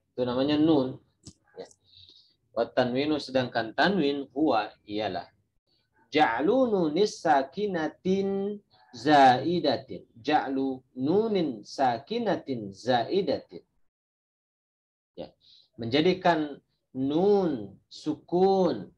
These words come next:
yang sifatnya itu tambahan talhaqu, dia itu masuk akhiral ismi, kepada akhir isim. Gitu. Jadi tidak akan ada nun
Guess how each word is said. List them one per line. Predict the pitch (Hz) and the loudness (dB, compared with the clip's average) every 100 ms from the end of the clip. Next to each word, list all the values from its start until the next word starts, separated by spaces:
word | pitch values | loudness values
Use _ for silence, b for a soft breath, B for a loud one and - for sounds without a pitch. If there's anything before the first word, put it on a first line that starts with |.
| _ | _
yang | - 139 147 135 | -8 -4 -4 -6
sifatnya | 131 - 147 - 175 - 156 123 | -8 -6 -2 4 4 4 -2 -2
itu | 139 139 | -2 -2
tambahan | 120 117 101 92 - 98 110 - - - - - _ _ _ _ _ _ _ _ - | -2 -4 -4 -8 -4 -4 -4 -10 -20 -20 -20 -20 _ _ _ _ _ _ _ _ 4
talhaqu, | 147 147 139 143 - 180 185 | 6 6 4 2 2 2 2
dia | 135 139 135 | 4 2 4
itu | 165 | 2
masuk | 151 135 135 - - _ - | 2 0 0 -6 -8 _ 2
akhiral | 156 151 156 147 143 139 | 4 4 2 2 2 2
ismi, | 170 - - 180 190 185 b b - | -2 -4 -4 -2 -2 -6 b b -6
kepada | 143 143 135 147 - | -4 2 2 2 0
akhir | 139 - 151 | 0 -2 -2
isim. | 156 - 160 107 87 - _ _ - | -2 2 2 2 -2 -14 _ _ -20
Gitu. | - | -12
Jadi | 113 113 151 151 | -4 0 0 0
tidak | 127 120 120 | 0 0 -2
akan | 131 123 | -2 -4
ada | 95 104 101 143 147 | -4 -8 -2 -2 -2
nun | 123 127 151 151 | -6 -4 -2 -4